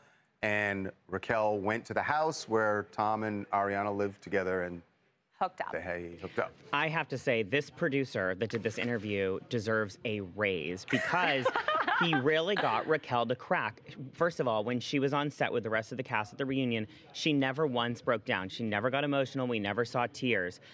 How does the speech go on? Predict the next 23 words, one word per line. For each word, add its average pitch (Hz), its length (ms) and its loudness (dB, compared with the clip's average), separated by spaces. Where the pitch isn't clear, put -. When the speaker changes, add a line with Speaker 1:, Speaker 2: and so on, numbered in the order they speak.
Speaker 3:
But 131 140 0
in 147 160 4
this 156 120 0
confessional 147 640 -2
interview, 131 680 2
that 110 300 0
producer 139 680 0
asked 107 300 -2
questions 120 640 -2
that 127 120 0
got 110 220 0
her 131 100 2
to 143 80 -2
crack. 113 580 -2
She - 200 -4
gave, 120 500 2
uh, 107 240 2
information 127 720 0
that - 140 -4
people 110 280 0
hadn't 104 340 0
necessarily 101 720 -2
known. 151 580 0